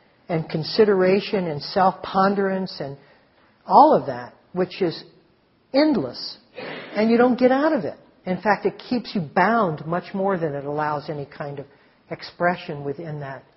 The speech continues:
And in the, in the course of needing ourselves to be a certain way, we create the shadow of the way we're not. And that shadow doesn't go away. It follows and looms with us right along all the way.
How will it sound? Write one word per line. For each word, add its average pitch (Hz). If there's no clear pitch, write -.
And 196
in 214
the, 202
in 202
the 190
course 262
of 190
needing 214
ourselves 175
to 170
be 208
a 185
certain 160
way, 196
we 175
create 185
the 170
shadow 214
of 160
the 170
way 185
we're 202
not. 220
And 208
that 214
shadow 311
doesn't 151
go 165
away. 147
It 214
follows 170
and 170
looms 185
with 170
us 170
right 175
along 170
all 165
the 170
way. 180